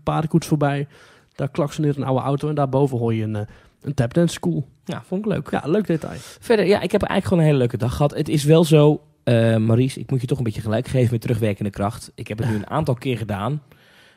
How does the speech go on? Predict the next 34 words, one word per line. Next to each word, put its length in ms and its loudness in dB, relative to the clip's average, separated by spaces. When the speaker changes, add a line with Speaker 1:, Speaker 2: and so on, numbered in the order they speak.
Speaker 2:
Eh, 200 -4
één 260 4
dag 260 4
op 200 0
en 100 2
neer 180 0
naar 120 -2
Disneyland 360 -4
Parijs. 520 -4
's 140 -16
Ochtends 300 2
vroeg, 300 2
een 80 -2
uurtje 180 0
of 60 -2
vijf 300 2
wegrijden 440 2
uit 120 -2
Nederland. 540 0
Dan 100 -8
ben 100 2
je 60 4
eraan 280 -2
rond 280 -8
een 120 -8
uurtje 240 -4
of 120 -8
tien, 360 -6
half 200 -8
elf, 220 -10
elf, 600 -4
rond 140 -12
die 100 -8
koers. 440 -4